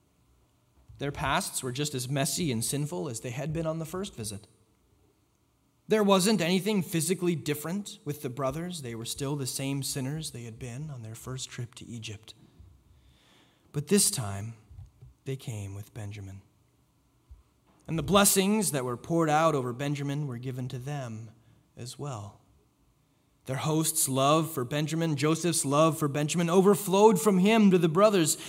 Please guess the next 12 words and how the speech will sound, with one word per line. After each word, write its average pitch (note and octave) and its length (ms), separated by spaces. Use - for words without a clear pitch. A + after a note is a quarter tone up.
And A#3+ 140
so A#3+ 80
they A3+ 120
were A#3 120
covered C4+ 500
by B3 200
the A#3+ 100
blessings F#3 800
poured A3+ 320
out D3+ 440
on C#3 160
Benjamin. G#2+ 460